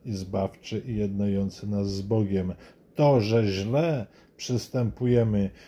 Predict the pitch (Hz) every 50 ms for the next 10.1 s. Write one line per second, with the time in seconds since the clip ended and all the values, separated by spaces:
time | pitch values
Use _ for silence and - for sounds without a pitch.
0 | - _ - 120 120 113 117 120 139 127 123 120 113 - 120 110 - - 117 107
1 | - 120 117 113 107 104 107 107 98 - 113 107 110 104 - - 120 107 - 117
2 | 113 113 110 104 107 113 107 - - 117 104 101 110 110 107 101 - - 107 107
3 | 113 107 101 - - 110 107 104 101 98 95 - - - - _ - - - -
4 | - - - _ - - 117 110 107 104 104 101 101 101 101 98 92 113 113 110
5 | 104 101 104 110 117 120 127 131 127 113 104 104 110 110 104 98 101 110 123 139
6 | 147 147 - - _ _ - 120 117 117 113 110 117 123 117 - - 117 107 101
7 | 110 113 117 120 117 113 110 107 - - 113 107 98 - - - 104 98 - -
8 | 123 127 139 143 - - - - _ - 120 117 117 113 107 101 120 117 110 -
9 | 123 113 98 110 113 110 104 - - 110 107 110 107 101 - - - 117 110 110
10 | 110 107